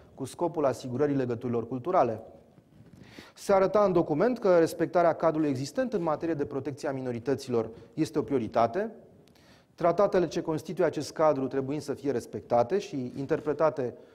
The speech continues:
și aplicate cu bună credință, în lumina principiului bunei vecinătăți. Deci adoptarea de măsuri unilaterale era considerată că nu are statutul de normă,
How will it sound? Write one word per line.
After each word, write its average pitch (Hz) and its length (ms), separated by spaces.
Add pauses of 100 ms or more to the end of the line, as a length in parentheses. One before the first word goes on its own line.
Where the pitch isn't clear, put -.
(180)
și - 160
aplicate 165 460
cu 135 120
bună 135 220
credință, 113 600 (580)
în 240 120
lumina 190 280
principiului 147 720 (160)
bunei 139 300
vecinătăți. 147 720 (1160)
Deci 170 220
adoptarea 196 460
de 190 100
măsuri 180 340
unilaterale 147 760 (760)
era 208 220
considerată 185 640
că 165 120
nu 214 160
are 175 120
statutul 151 460
de 139 80
normă, 135 540